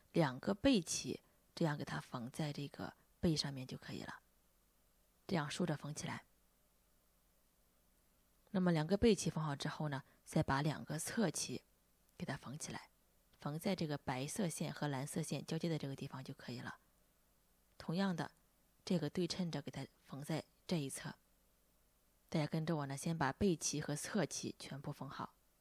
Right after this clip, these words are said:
好了，姐妹们看一下，我把两个背鳍还有侧鳍全部缝好之后呢，最后我们再给它钉上两个小眼睛，那么我们这个可爱的小丑鱼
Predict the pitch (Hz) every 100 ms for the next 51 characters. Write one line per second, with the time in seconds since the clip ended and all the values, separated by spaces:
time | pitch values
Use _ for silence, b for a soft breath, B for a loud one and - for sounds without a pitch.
0 | _ _ _ _ _ _ _ _ _ _
1 | _ _ _ - 196 240 196 214 175 -
2 | 196 165 165 165 - 170 175 151 165 233
3 | 214 - - 143 151 165 156 - - 190
4 | 156 - 139 - - 143 151 - 156 147
5 | - 147 175 147 135 b b - 180 190
6 | 151 135 - 139 131 156 160 - - 127
7 | 143 - 156 143 - 143 - _ _ _
8 | _ 165 160 151 127 131 156 147 - -
9 | B B - - 160 160 160 - 139 127
10 | 135